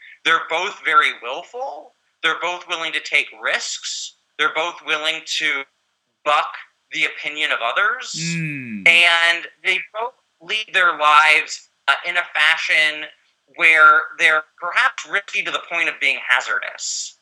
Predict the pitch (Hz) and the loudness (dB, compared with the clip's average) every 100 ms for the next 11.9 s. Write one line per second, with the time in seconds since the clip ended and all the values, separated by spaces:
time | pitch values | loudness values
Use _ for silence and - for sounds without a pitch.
0 | _ - - - 160 165 170 - - 180 | _ -20 -20 0 4 4 0 -4 0 2
1 | 175 170 170 - _ _ - - 160 180 | 2 -2 -6 -12 _ _ -20 -18 -6 -6
2 | 170 - 196 226 226 220 214 202 _ _ | -4 -6 -4 -2 -2 0 -2 -4 _ _
3 | - 175 170 160 - - - 147 139 143 | 0 4 6 4 0 -8 2 6 6 6
4 | 170 - 220 208 - 202 208 202 180 170 | -4 0 2 0 -6 0 2 2 4 4
5 | 170 - 160 160 - 147 151 135 135 139 | 2 2 0 0 -2 2 2 0 -4 -4
6 | - 143 - 127 131 147 202 165 139 131 | -4 -6 -4 -6 -6 0 2 4 6 6
7 | 135 - _ _ _ - 139 135 131 127 | 2 -2 _ _ _ 2 6 8 6 4
8 | 123 _ 156 160 143 - _ _ _ _ | -6 _ -8 -4 -6 -8 _ _ _ _
9 | _ 151 208 220 185 - 160 165 160 175 | _ 2 2 2 -4 -2 2 2 2 -4
10 | 139 - - 170 170 165 147 143 135 143 | -6 -6 2 6 6 4 4 0 0 -4
11 | 156 - 143 131 131 139 - - 139 | -6 -8 -8 -6 -2 -2 -2 -4 -6